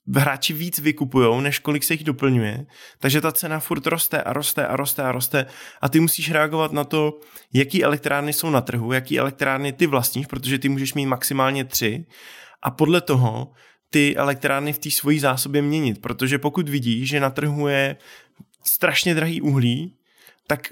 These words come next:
mít uhelnou elektrárnu už je v tu chvíli blbost, takže přeskočíš na jinou. Takže přeskočíš třeba na jadernou.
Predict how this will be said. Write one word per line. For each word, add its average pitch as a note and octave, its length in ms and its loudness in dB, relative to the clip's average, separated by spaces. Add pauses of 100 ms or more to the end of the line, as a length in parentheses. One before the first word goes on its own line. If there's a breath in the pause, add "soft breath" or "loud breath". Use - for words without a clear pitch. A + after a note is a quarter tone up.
(100)
mít E3+ 300 6
uhelnou E3 440 2
elektrárnu B2+ 680 0
už - 160 -2
je D3+ 60 2
v D3 60 -8
tu D#3+ 100 -4
chvíli C#3+ 300 0
blbost, A#2+ 540 0
takže C3+ 240 0
přeskočíš D3+ 580 -2
na C#3+ 120 4
jinou. A#2 200 0 (380 loud breath)
Takže D#3+ 200 2
přeskočíš F#3 520 -2
třeba E3+ 280 2
na D#3 80 2
jadernou. A#2+ 540 2